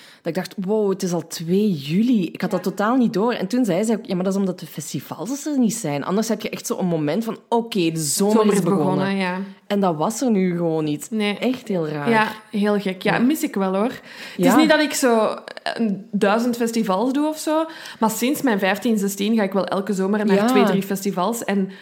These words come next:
Speaker 2: dat is wel echt, echt iets voor mij.
Speaker 1: Ja, want, allee, ik snap dat heel goed, want wij hadden dit jaar weer het plan om, om nog eens naar Couleur Café te
Speaker 2: Ja.
Speaker 1: gaan of zo. Ik ben niet zo fan, allee, van, van heel grote festivals. Ehm,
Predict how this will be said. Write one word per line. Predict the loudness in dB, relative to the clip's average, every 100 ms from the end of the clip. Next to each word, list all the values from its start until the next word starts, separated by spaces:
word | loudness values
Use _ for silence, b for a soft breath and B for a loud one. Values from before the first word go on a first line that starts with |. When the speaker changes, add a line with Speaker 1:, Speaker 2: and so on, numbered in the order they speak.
| B B B _
Speaker 2:
dat | -6
is | -2
wel | -2 0
echt, | -2 -8 -12 -6
echt | -4 -4
iets | -4
voor | -4 -6 -6
mij. | -8 -12 -16 _ _
Speaker 1:
Ja, | 0 2 4
want, | 2 0
allee, | 0 2 0
ik | -4
snap | -4 -2
dat | 0
heel | 0 0
goed, | -2 -2
want | -2
wij | -2
hadden | -2 0
dit | -2
jaar | -2 -2 0
weer | -2
het | -2 -4
plan | -4 -2 0
om, | 0 -2
om | -2
nog | -2
eens | -4 -6
naar | -8 -8
Couleur | -8 -8 -8
Café | -14 -8 -4 2
te | 2
Speaker 2:
Ja. |
Speaker 1:
gaan | 4 4 2
of | 2
zo. | 0 -2 B B
Ik | -4 2
ben | 4
niet | 4
zo | 2 2 2 0 -2
fan, | -2 0 0 -2
allee, | -4 -4 -2
van, | -4 -4
van | -2
heel | 0 0
grote | -2 -4 -4 -6
festivals. | -6 -8 -6 -4 -2 0 -2 -4 -6
Ehm, | -4 -2 -2 -4